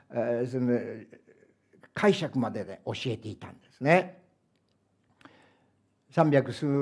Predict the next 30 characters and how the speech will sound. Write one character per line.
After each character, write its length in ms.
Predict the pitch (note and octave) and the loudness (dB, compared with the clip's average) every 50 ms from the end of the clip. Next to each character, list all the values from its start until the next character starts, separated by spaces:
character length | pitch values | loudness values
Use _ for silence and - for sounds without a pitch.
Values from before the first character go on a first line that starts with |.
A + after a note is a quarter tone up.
| C#3 B2+ - B2 B2+ B2+ B2 | 0 0 -2 -2 -2 0 0
何 200 | B2+ C3 C3+ B2+ | 2 2 2 2
十 160 | A#2 B2+ B2+ | 2 0 0
年 160 | B2+ B2 B2 | 0 0 -2
か 120 | B2 C3 | -2 0
前 300 | B2+ A#2+ B2+ B2 A#2 A2+ | 0 2 2 2 2 0
に、 300 | A#2 A#2 A2+ A2 A2 A2 A2 | -2 -2 -2 -4 -4 -6 -6
え 600 | A2+ A2 G#2+ G2+ G2+ F#2 F#2 F#2+ - - F#2 - | -4 -4 -2 -2 -2 -4 -6 -10 -14 -16 -14 -8
ー、 40 | A#2+ | -4
ね、 140 | B2 A2+ G2 | -4 -4 -2
ガ 140 | G#2 A#2 A2 | -2 -4 -2
リ 100 | A#2 A#2 | -2 0
レ 140 | A#2 A#2 | 0 0
オ 20 | A2 | -2
が 100 | A2+ A2 | -4 -6
そ 160 | - - C3 | -4 -2 -2
う 60 | A#2 | -2
じ 80 | G#2 A2+ | 0 -2
ゃ 60 | A2 | -2
な 120 | A#2 B2 | 0 0
い 100 | A#2+ A2+ | 0 0
よ 140 | A2 A#2 C#3 | -2 -2 -4
と、 220 | C#3+ - F#2+ F#2+ - - | -6 -8 -12 -14 -10 -6
太 140 | B2+ B2 A2+ | -4 -4 -2
陽 280 | A2+ A2 A2 G#2+ G#2+ | -2 -2 -4 -4 -6
の 140 | G#2+ A2 A2 | -6 -6 -6
周 360 | A2 A2 A#2 B2+ C#3+ D3+ F3 G3 | -4 -2 0 0 0 0 0 -2
り 60 | G#3+ | -4
を、 160 | G#3+ G3+ - - - - _ - | -4 -4 -6 -12 -20 -20 _ -8
え 680 | A2 A2 G#2 G2 G2 F#2+ F#2 F#2 F#2 - G2 F#2+ F#2 - - _ _ _ _ _ | -4 -2 -2 -2 -2 -4 -4 -6 -6 -6 -8 -10 -12 -12 -18 _ _ _ _ _
ー、 40 | - | -20